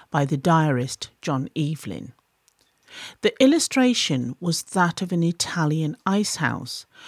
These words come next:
probably because people like John Evelyn had fled to Europe in order to keep their heads down during the English Civil War.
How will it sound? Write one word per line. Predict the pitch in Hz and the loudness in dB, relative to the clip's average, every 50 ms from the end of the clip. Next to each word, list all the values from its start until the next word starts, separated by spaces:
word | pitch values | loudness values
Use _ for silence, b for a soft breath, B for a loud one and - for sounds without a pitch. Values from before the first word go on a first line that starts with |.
| B B B B B | B B B B B
probably | - 262 294 302 370 320 - 277 262 | 2 2 4 4 2 2 2 0 2
because | - 240 220 - - 214 240 226 185 127 110 110 - - - | 2 0 -2 -2 0 2 4 4 4 2 0 -4 -8 -12 -6
people | - 208 226 226 226 - 226 | -2 0 0 0 0 0 0
like | 196 185 185 170 175 | 2 2 2 0 0
John | - 190 180 175 175 | -2 0 0 2 2
Evelyn | 180 185 190 202 190 - - 123 110 104 113 | 2 2 0 0 -2 -4 -4 -6 -6 -6 -8
had | 120 - - 165 - - | -8 -6 -8 -8 -8 -10
fled | - - - 190 190 190 180 175 _ | -16 -4 2 4 4 4 4 0 _
to | - - 175 | -6 -4 -4
Europe | 156 165 180 196 208 175 131 107 - _ - B B B B B B B | -2 0 2 2 4 4 2 -2 -4 _ -20 B B B B B B B
in | 170 - 277 - _ | 2 2 2 2 _
order | 190 202 226 233 240 233 | 4 6 6 6 4 0
to | 233 226 | -2 -4
keep | - - 208 220 226 226 - | -6 -2 -2 -2 -2 0 0
their | 196 185 180 | 2 2 2
heads | 175 160 151 190 220 190 170 - - | 2 2 2 0 0 0 -2 -8 -6
down | - 123 123 120 107 110 | -4 -4 -4 -4 -4 -6
during | 120 120 - 151 151 151 151 151 | -6 -4 0 0 2 2 2 2
the | 147 147 139 - | 0 -2 -2 -2
English | 165 165 160 151 156 151 139 - | 0 0 0 0 0 -4 -4 -4
Civil | - - 156 135 - 135 135 | -2 0 -2 0 0 -4 -4
War. | 143 151 156 170 165 131 92 - | -4 -2 0 2 2 2 0 -4